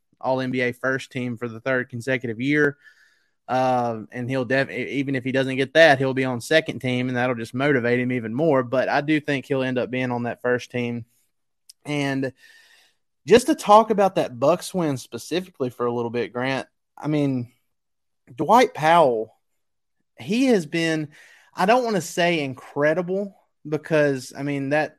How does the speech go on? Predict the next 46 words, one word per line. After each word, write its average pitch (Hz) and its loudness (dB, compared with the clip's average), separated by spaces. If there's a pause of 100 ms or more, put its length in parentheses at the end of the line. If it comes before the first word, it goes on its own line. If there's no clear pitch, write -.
(160)
I 135 -4
feel 151 -4
like 143 0
that 143 -2
might 143 -4
be 139 -4
a 135 -2
little 131 -4
hyperbolish, 160 -2
but 135 -4 (320)
he's 302 4
been 226 2
really, 165 2
really 151 2
good 123 -4
this 117 -6
year. 101 -8
He's 180 -2
bounced 170 0
back 135 2
from 135 -8
that 127 -2
Achilles 143 -2
injury. 139 -2 (480)
Uh, 127 2
he's 131 -4
gotten 139 2
his 135 -4
athleticism 135 -2
back 127 0
to 131 -8
where 139 0
it 110 -2
was 131 -4
before 135 -4
the 156 0
injury, 165 -2
which 143 -4
is, 120 -10
I 117 -10
mean, 123 -6
that 147 4
in 135 0
itself 135 -2
is 175 6
incredible. 123 -4